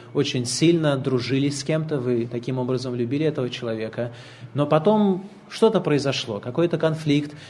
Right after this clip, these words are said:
и вместо того, чтобы этот человек начал вам всячески угождать и делать какое-то добро, он начал вам на самом деле вредить, по большому счету. И вы обнаружили, что вот ваше чувство,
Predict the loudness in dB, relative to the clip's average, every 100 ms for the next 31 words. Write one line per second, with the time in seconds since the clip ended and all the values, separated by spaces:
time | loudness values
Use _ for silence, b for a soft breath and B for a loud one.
0 | B -2 2 4 2 4 4 4 4 2
1 | 4 2 0 0 2 0 0 0 0 0
2 | 2 0 0 -2 0 2 2 6 4 6
3 | 2 -2 -2 0 0 0 -2 -2 -2 0
4 | 2 4 4 4 2 2 0 0 0 -2
5 | -2 -2 0 0 0 -2 -2 -4 -6 -12
6 | -20 -20 _ _ -20 _ -20 b b b
7 | -4 -4 -2 -4 -2 -2 -2 -2 -4 2
8 | 2 0 B B B 4 8 8 8 6
9 | 6 6 2 2 0 2 2 4 4 4
10 | 0 2 2 2 -4 4 6 6